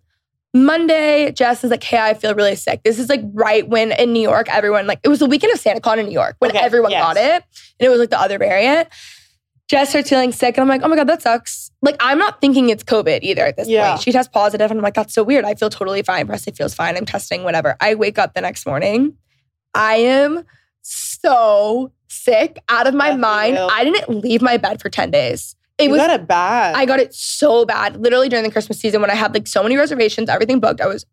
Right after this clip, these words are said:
Speaker 1: literally heartbroken. But yeah, I got the, I got covid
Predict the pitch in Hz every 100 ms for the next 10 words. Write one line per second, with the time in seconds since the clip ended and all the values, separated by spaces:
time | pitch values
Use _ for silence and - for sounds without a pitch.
0 | 214 220 220 220 208 226 302 330 370 -
1 | - - 294 285 247 233 247 226 226 277
2 | - - 208 240 226 226 220 - _ _
3 | _ _ 233 262 294 254 220 202 277